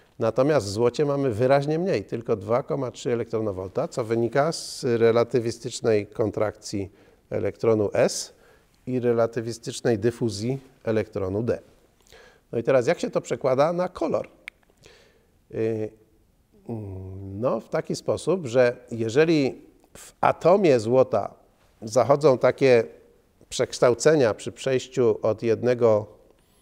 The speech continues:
modelu opisu nierelatywistycznego do modelu relatywistycznego, to podobne, analogiczne przemiany z przejścia muszą zachodzić, y, w związkach, czyli na przykład w molekułach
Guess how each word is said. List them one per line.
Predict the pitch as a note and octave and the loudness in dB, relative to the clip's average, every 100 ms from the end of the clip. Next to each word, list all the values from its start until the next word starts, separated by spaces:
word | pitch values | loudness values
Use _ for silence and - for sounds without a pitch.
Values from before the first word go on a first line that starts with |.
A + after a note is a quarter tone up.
| _ _ _ - | _ _ _ -12
modelu | G#2+ G#2 G#2+ G#2 F#2+ A#2 | -8 -4 0 0 0 0
opisu | - - G#2+ - | -2 -6 -8 -6
nierelatywistycznego | G#2+ G2 G2 G2 G2 G2 G2 - - - G2 A#2+ | -4 -2 -2 -4 -6 -10 -12 -12 -8 -6 0 0
do | B2+ A#2 | 2 2
modelu | G#2+ G2+ G#2 F#2+ | 2 2 0 0
relatywistycznego, | F#2+ F#2 F2+ - G2 - - - G2 A2 C4+ - _ _ - - - _ _ _ _ | -4 -4 -6 -10 -16 -16 -16 -8 -4 -2 -4 -8 _ _ -20 -20 -20 _ _ _ _
to | - B2 | 2 2
podobne, | D#3 A#2+ C#3+ D#3+ C3+ B2+ A#2+ C3 - | 2 6 6 6 4 4 4 2 -2
analogiczne | A#2 A2+ A2+ A2 D3 - - A#2+ G#2+ G2+ - _ _ _ _ _ _ | -2 0 0 0 -4 -4 -2 0 0 -4 -10 _ _ _ _ _ _
przemiany | - C#3 B2 A2 B2 C3+ | -2 0 2 0 2 2
z | A#2+ F#2+ G2+ G#2 | 0 -6 -14 -16
przejścia | - - B2 A2+ - C#3 F3 G#3+ | -18 -2 -2 -2 -2 0 0 -4
muszą | B2+ B2 C#3 D3 | -4 -4 0 2
zachodzić, | C3 A#2+ B2+ C3+ D3+ - - | 2 2 0 -2 -6 -12 -8
y, | A#2+ A2+ | -6 -6
w | A2+ A2+ | -8 -10
związkach, | A2+ A#2+ C3 F#3 D#3 - A2+ F#2+ - - | -8 -2 2 4 2 0 -4 -4 -10 -20
czyli | - A#2 A2 | -12 -8 -4
na | G#2+ | -6
przykład | - - A#2 A2 | -6 -2 -2 -2
w | |
molekułach | G2+ B2 C3+ D3+ A#2+ G2+ - | 0 2 2 4 4 2 -2